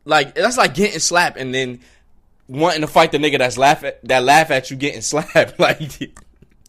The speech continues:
<laughs> it was just so corny. It was just so fucking corny.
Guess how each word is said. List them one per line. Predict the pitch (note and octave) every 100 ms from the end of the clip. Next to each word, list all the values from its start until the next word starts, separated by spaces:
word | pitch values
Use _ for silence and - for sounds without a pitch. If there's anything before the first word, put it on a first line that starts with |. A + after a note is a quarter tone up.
| _ _
<laughs> |
it | - - - - E3+
was | F#3 F3
just | D#3+ D3+ -
so | C3+ C#3+ C3
corny. | - C#3+ D#3 D3 D#3+ - - - -
It | G#3+
was | C#4+ - G#3+
just | - A3+ - -
so | G#3 G3+ F#3
fucking | F3+ - G3+ G3 F3+ C3
corny. | - E3+ G#3+ F#3 C#4+